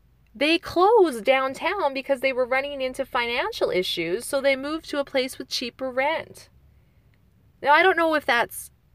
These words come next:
accurate fact or not. He could be thinking of a different store. But if that's true, then this isn't the first time.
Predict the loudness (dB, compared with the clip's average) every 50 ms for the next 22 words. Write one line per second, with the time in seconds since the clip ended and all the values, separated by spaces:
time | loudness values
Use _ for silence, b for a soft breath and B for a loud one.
0 | _ _ 2 4 4 4 4 0 -2 0 0 0 0 -2 -2 0 2 2 2 0
1 | -2 -4 -4 -4 -2 -2 -4 -2 -4 -4 -6 -8 -10 -18 -20 _ _ _ _ _
2 | -6 -6 -4 -4 -4 -2 -2 -4 -4 -4 -6 -6 -4 -2 -2 0 0 0 -2 -2
3 | -6 -6 -6 -10 -12 -10 -10 -8 -6 -4 -2 -2 -4 -4 B B B B B B
4 | _ 6 6 6 6 2 0 0 -2 -8 -18 -20 _ _ _ _ _ _ _ _
5 | 0 2 4 4 4 2 -2 -8 -10 -10 -12 -8 -6 -4 -4 -4 -4 -8 -12 -20
6 | -20 _ _ _ _ _ _ _ _ _ _ _ _ _ _ _ _ _ _ _
7 | _ _ _ _ _ _ _ _ _ _ _ _ _ _ _ _ _ _ _ 0
8 | 2 4 6 6 4 6 6 6 6 8 8 6 6 4 2 4 6 6 6 6
9 | 4 0 -4 -4 -2 0 0 2 2 2 0 0 -2 -2 -4